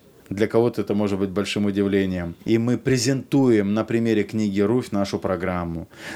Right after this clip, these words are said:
Затем мы изучаем книгу «Ионы». Опять же, кто-то может удивиться. Затем, там, второе Тимофею, да, Евангелие от Марка, первая, вторая книги «Царств» и так дальше. Восемь курсов у нас, как правило,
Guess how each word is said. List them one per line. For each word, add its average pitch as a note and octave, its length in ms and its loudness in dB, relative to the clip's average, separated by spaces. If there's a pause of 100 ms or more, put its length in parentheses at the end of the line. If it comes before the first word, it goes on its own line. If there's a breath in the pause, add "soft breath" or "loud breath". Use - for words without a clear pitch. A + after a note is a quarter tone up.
Затем C3 400 2
мы B2 440 2
изучаем A2 420 0
книгу G#2+ 420 -2
«Ионы». F#2+ 760 0
Опять G2 340 -2
же, F#2 100 -6
кто-то G2 280 -4
может G2 340 -2
удивиться. G2 640 -2 (760 loud breath)
Затем, B2 540 2 (160)
там, F#2 120 0
второе A2+ 380 4
Тимофею, G2 800 -2
да, F#2+ 200 2
Евангелие G#2+ 440 2
от G2+ 100 -2
Марка, F#2 840 -2
первая, A2+ 240 6
вторая G#2+ 320 2
книги G#2 480 0 (260 loud breath)
«Царств» G#2 540 0
и G#2 60 -4
так A2+ 160 0
дальше. G#2+ 400 2 (320 loud breath)
Восемь B2 520 4
курсов D3 440 0
у - 20 -2
нас, A#2+ 180 2
как A#2 200 0
правило, G#2+ 580 4